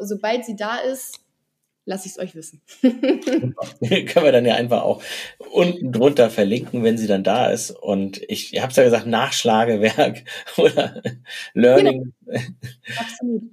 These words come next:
Speaker 2: ähm, für, für jeden E-Commercer, erstmal super. Das war eine klasse, klasse Zeit. Ich hoffe, wir haben, also wir haben ja immer Werkstudenten und Studentinnen bei uns und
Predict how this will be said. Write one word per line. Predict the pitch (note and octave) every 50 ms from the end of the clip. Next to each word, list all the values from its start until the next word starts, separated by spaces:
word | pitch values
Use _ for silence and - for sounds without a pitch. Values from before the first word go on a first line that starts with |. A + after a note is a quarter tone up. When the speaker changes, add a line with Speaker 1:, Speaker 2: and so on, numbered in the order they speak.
| - A2
Speaker 2:
ähm, | A2 G#2+ G#2+ G#2+ G#2 G#2
für, | - - A#2+
für | A2+ - B2
jeden | A2 G#2+ A#2 A2+ G#2
E-Commercer, | G2+ A2 - - A2 G#2+ G2+ F#2+ F#2 - - B2 C3+ - _ - - - - - _ _ _ _ _ -
erstmal | A#2 A2+ C3 A2 G#2+
super. | G#2+ A2 - - - - F3+ G3 G3+ - - _ _ _ _ _ _ _ -
Das | A2+ A2+
war | A2+ A2+
eine | A2 A2 G2 -
klasse, | - - - A2 A#2+ B2 - D3
klasse | D3 - - A#2+ A#2 - - G#2+ F#2
Zeit. | - - - - - - - A3+ - - - _ _ _ _ _ _ _ _ _ _ _ -
Ich | - B2 - -
hoffe, | C3+ B2 - - - -
wir | - A#2 A#2 A2+ G#2+
haben, | A2+ A2+ A2 -
also | G#2+ A2
wir | A2 G#2
haben | G#2
ja | G#2 E2+
immer | - - - D3 C3 -
Werkstudenten | C#3+ C#3+ C#3+ D3 - - - - D3 D3 C#3+ C#3+ C#3+ C#3+ - C#3+
und | C#3 C3 B2
Studentinnen | - - - C#3+ C3+ C3+ A#2+ A#2+ - B2 A#2+
bei | A#2+ A#2+
uns | A2+ - A2+ A#2+ A#2 A#2 - - - - - - - - _ _
und | - G2+ G2+ G#2 G2+ G2+ G2+ - - -